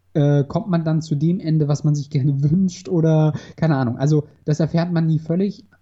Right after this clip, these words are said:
Am besten, man spielt das Spiel mehrere Male, denn dann kann man auch alle möglichen Enden, äh, sozusagen der Story, äh, erfahren. Also das finde ich eigentlich ist ein sehr cooler Spieleffekt und das ist mal was anderes,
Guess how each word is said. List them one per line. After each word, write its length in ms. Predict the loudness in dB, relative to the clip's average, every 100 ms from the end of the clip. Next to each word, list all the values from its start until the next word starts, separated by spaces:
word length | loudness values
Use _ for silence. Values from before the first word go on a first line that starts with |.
| -4
Am 60 | -4
besten, 200 | 0 0
man 140 | 0
spielt 240 | 2 0
das 100 | 2 -2
Spiel 220 | 0 2
mehrere 500 | 2 2 2 0 0
Male, 400 | 0 2 2 2
denn 160 | 0
dann 200 | -2 -2
kann 160 | -2 -2
man 120 | -2
auch 160 | -2 -4
alle 180 | 2 4
möglichen 460 | 4 4 2 0 -2
Enden, 680 | -2 -2 2 4 4 2 0
äh, 360 | 2 2 0 -2 -12 _
sozusagen 640 | -4 -2 0 2 2 2 2
der 280 | 2 2 0
Story, 600 | -2 0 2 2 2 -2 -12 _
äh, 60 | -2
erfahren. 680 | 0 -4 -4 -2 0 0 -4 -14 -8
Also 160 | -2 0
das 180 | 0 0
finde 180 | 0
ich 120 | 0 0
eigentlich 260 | -2 0
ist 160 | -2 -2
ein 120 | -2
sehr 220 | 0 0
cooler 640 | -2 0 2 4 2 0 -6
Spieleffekt 720 | -14 -2 0 2 0 -6 -6
und 100 | -4
das 120 | -2 -4
ist 160 | -4
mal 240 | -2 0 0
was 260 | -2 -4 _ _ _ -6
anderes, 520 | 0 2 2 0 -4